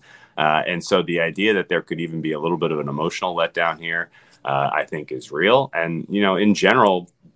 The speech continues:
the, if this is Andy Dalton going, the idea that you're gonna get as clean a performance from him, I am not buying. And I think that in, you know, there were some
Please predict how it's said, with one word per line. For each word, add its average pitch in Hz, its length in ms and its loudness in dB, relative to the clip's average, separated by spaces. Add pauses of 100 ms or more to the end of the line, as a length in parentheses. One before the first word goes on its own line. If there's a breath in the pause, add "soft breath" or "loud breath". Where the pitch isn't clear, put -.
(120)
the, 87 340 0
if 104 220 -2
this 113 200 -2
is 117 200 -2
Andy 98 240 0
Dalton 85 420 0
going, 69 440 -8 (460)
the 87 120 4
idea 90 300 4
that 113 80 -2
you're 92 160 -2
gonna 95 160 -4
get 80 260 -6
as 95 260 0
clean 113 280 -6
a 98 40 -4
performance 78 540 -8
from 65 220 -8
him, 62 260 -16 (380)
I 87 200 8
am 76 160 -2
not 78 260 -2
buying. - 300 -14 (520)
And 78 120 -6
I 82 120 0
think 87 420 -6
that 78 240 -6 (120)
in, 98 400 -6
you 95 120 -4
know, 73 140 -10 (100)
there 98 240 4
were 95 120 4
some 117 560 2